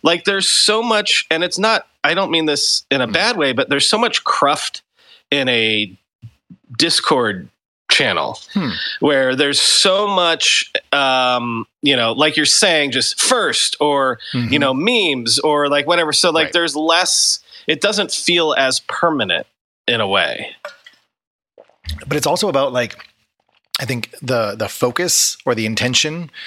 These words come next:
Speaker 2: of a group coming together. And, uh, as this, as we're talking about this, this idea comes to mind, which is, uh, and not to be too literal with, you know, Twitter and birds and flocking behavior, but people behaving in these social structures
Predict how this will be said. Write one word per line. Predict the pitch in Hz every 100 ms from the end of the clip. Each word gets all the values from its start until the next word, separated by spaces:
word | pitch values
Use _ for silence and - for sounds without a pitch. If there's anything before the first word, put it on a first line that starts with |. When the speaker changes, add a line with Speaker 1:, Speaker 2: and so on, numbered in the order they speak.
| - -
Speaker 2:
of | 147 147 147
a | 151
group | 120 135 -
coming | 123 120
together. | 107 110 92 85 -
And, | 147 135 135 -
uh, | 113 - 120 - -
as | 156
this, | 190 -
as | 170 127
we're | 143
talking | 135 131
about | 117 104
this, | 107 -
this | - 120
idea | 117 117
comes | 120 113
to | 107
mind, | 101 110 87 95 - - -
which | 135 127
is, | 139 123 110 - - - - _ -
uh, | - -
and | 110 113
not | 117
to | 110
be | 110
too | - 117 110
literal | 117 113 107
with, | 104 104 -
you | 107
know, | 92
Twitter | - 104 95
and | 92
birds | 95 90 87
and | 87 82
flocking | 131 151 143 113
behavior, | 98 101 90 98 - - - -
but | 135 - - -
people | 202 202 208
behaving | 165 113 139 139 131 139
in | 143 143
these | 135 135 117 -
social | 147 131 139
structures | 123 - 120 - 92 82 104 -